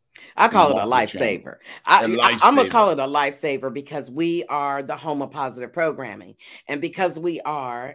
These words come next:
Speaker 1: everything that we, we absolutely have on our channel is nothing about it but positive motivation and inspiration and faith. And how can you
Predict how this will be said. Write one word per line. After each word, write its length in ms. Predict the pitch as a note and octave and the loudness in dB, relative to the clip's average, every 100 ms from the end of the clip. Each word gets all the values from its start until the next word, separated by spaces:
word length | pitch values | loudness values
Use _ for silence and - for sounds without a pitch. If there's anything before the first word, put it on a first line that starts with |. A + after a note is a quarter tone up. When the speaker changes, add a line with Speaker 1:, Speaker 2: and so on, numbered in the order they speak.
| - | -6
Speaker 1:
everything 480 | D#3 D#3+ D#3 D#3 C#3+ | -4 -4 -6 -6 -6
that 100 | C3 | -6
we, 440 | C#3 D3 C#3 - | -6 -6 -8 -10
we 300 | C3 D3+ - - | -12 -12 -12 -12
absolutely 680 | C#3 - D3+ C#3+ B2 B2+ | -12 -12 -8 -6 -6 -8
have 480 | G#2 C#3 D#3+ E3 C#3 | -8 -6 0 0 0
on 160 | C3 B2 | -2 -4
our 160 | A#2 | -6
channel 380 | A#2 C3 A2 G#2+ - - - | -8 -8 -8 -10 -14 -12 -6
is 220 | D3+ C#3 | -6 -2
nothing 360 | D#3 D#3 D3+ | -2 -2 -4
about 400 | C3+ A2 A#2+ G#2 | -6 -6 -8 -8
it 100 | G#2+ | -10
but 220 | A#2 A2 - | -12 -12 -6
positive 460 | E3 D3 C3 C3 | -4 -4 -4 -6
motivation 760 | B2+ B2+ A#2 A#2+ A#2+ - A#2 A2 | -4 -4 -4 -6 -8 -8 -8 -8
and 180 | G#2+ G2 _ _ - | -10 -12 _ _ -2
inspiration 920 | G3 F3+ - D3+ C#3 C#3+ C3+ C#3+ B2 | 0 0 -4 -6 -2 -4 -4 -6 -6
and 180 | A#2+ A#2 - | -8 -10 -4
faith. 340 | F3+ D#3+ C#3 | -2 -2 -4
And 180 | C3 B2 | -8 -8
how 300 | - E3+ E3+ | -10 -8 -8
can 360 | D#3+ D#3+ C#3+ C3+ | -8 -6 -4 -4
you 380 | C#3+ D3 C3+ | -6 -6 -6